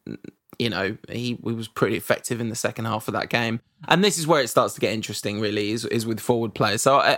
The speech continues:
I think the, the player that I had forgotten how much I liked and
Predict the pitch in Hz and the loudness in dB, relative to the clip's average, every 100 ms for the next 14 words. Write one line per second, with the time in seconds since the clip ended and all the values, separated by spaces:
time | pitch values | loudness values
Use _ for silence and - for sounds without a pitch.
0 | - 185 175 - _ _ _ - 165 175 | 2 2 2 -2 _ _ _ -2 0 2
1 | 165 - 202 196 180 160 165 160 151 156 | 0 4 4 6 6 6 6 4 2 -6
2 | - 156 151 - 160 151 147 - 139 151 | 2 4 6 4 6 6 4 6 6 6
3 | 139 156 - - - - 117 120 120 | 4 2 -4 -12 -10 0 2 4 2